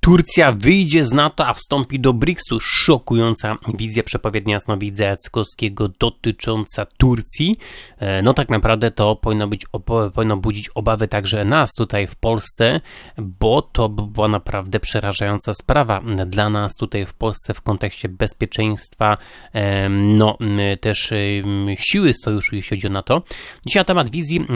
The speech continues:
przepowiedni jasnowidza Jackowskiego, jednak o tym wszystkim w dalszej części tego filmu. Na samym początku, jeśli mnie jeszcze nie subskrybujesz, to zostaw suba,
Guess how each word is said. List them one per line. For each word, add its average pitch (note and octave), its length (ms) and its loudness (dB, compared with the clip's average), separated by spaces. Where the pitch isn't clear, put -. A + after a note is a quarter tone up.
przepowiedni C3+ 500 0
jasnowidza B2+ 460 -2
Jackowskiego, B2 580 -2
jednak G#2+ 400 0
o D3 80 0
tym - 220 -4
wszystkim A2 460 -4
w - 20 -14
dalszej A2+ 320 -4
części G#2+ 400 -6
tego G#2+ 260 -4
filmu. G#2+ 340 -2
Na A#2+ 180 4
samym D#3 280 4
początku, - 440 -2
jeśli A2+ 220 -4
mnie A2 120 0
jeszcze A#2 220 -4
nie A2 200 -2
subskrybujesz, A2 680 -6
to A2+ 100 -6
zostaw G#2+ 300 -6
suba, A#2+ 320 0